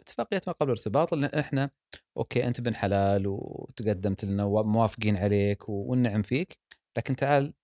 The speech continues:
آه، تعال أتصالح على نفسي أنا وياك. لازم نتكلم مع بعض. لازم نتكلم سكن، فين حنسكن؟ الحريات الشخصية، كيف حدودها؟ عادي أنا بنت أضيف شباب معي في سناب شات ولا لا؟ وأنت كشاب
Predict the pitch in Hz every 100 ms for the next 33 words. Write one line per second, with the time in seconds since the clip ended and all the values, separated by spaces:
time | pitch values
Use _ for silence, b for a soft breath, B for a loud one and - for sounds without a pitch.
0 | _ _ _ _ - 87 87 50 - -
1 | - - 120 123 110 - 123 113 117 107
2 | 107 - 90 98 98 95 90 - - _
3 | _ _ _ - 127 135 131 - 139 120
4 | 104 104 101 87 - _ _ _ _ _
5 | 110 123 117 - 135 127 - 104 104 -
6 | 127 - 110 - 117 107 - _ _ -
7 | - - - 120 120 110 110 - 107 107
8 | 101 - 135 - 120 113 107 110 - _
9 | _ _ _ - 104 131 120 117 117 113
10 | 113 - 113 113 - 110 110 113 107 107
11 | - 110 101 - 123 - 123 113 - _
12 | _ _ - 120 113 107 - - 113 101